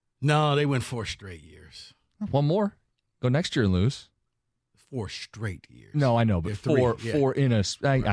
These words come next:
Speaker 3: would
Speaker 2: know.
Speaker 3: be four in five years, wouldn't it?
Speaker 2: No, 'cause you gotta go back to the,
Speaker 1: Nineteen.
Speaker 2: the blackout
Speaker 3: Oh,
Speaker 2: game.
Speaker 3: correct.
Speaker 1: Twenty twenty.
Speaker 3: That, I
Speaker 2: Twenty thirteen.
Speaker 3: forgot.
Speaker 1: Yeah.
Speaker 3: Yeah.
Speaker 2: Two four eight, five three nine, nine seven nine seven. Todd, you're on ninety-seven one.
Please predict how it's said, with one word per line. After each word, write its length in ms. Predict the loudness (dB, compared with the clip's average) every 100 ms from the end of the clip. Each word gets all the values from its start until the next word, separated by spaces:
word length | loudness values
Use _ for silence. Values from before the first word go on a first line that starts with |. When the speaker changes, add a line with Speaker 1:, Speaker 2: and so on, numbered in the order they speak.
| 0
Speaker 3:
would 20 |
Speaker 2:
know. 40 | 0
Speaker 3:
be 100 | -4
four 360 | -4 -2 0
in 80 | -2
five 560 | -8 -2 -2 -2 -6 -12
years, 320 | -12 -12 -10
wouldn't 260 | -10 -10
it? 120 | -14 -18 _ -4
Speaker 2:
No, 260 | 0 2 2
'cause 160 | 0 0
you 80 | 2
gotta 120 | 2
go 120 | 2
back 260 | 2 0 0
to 120 | 0
the, 240 | 2 2 0
Speaker 1:
Nineteen. 500 | -2 -4 -4 -2 0
Speaker 2:
the 80 |
blackout 420 | 2 6 8 8 6
Speaker 3:
Oh, 60 |
Speaker 2:
game. 220 | 4 2 2
Speaker 3:
correct. 40 |
Speaker 1:
Twenty 140 | 2 2
twenty. 100 | 4
Speaker 3:
That, 60 |
I 120 | 4
Speaker 2:
Twenty 140 | 4 2
thirteen. 500 | 2 2 2 4 0
Speaker 3:
forgot. 300 | -2 -4 -2
Speaker 1:
Yeah. 160 | -4 -6 -10
Speaker 3:
Yeah. 160 | -12 -14 -20 _ _ _ _ _ _ _ -20 -20 -20 _ _ _ -2
Speaker 2:
Two 100 | 2
four 240 | 4 4
eight, 120 | 4
five 180 | 4 2
three 140 | 4 4
nine, 160 | 4
nine 180 | 4 2
seven 260 | 2 2 2
nine 160 | 2 0
seven. 320 | -2 -4 -6 _ _ _ _ _ _ _ _ _ _ _
Todd, 320 | 2 2 2 0
you're 140 | 0 2
on 100 | 2
ninety-seven 480 | 2 2 0 0
one. 240 | 0 -2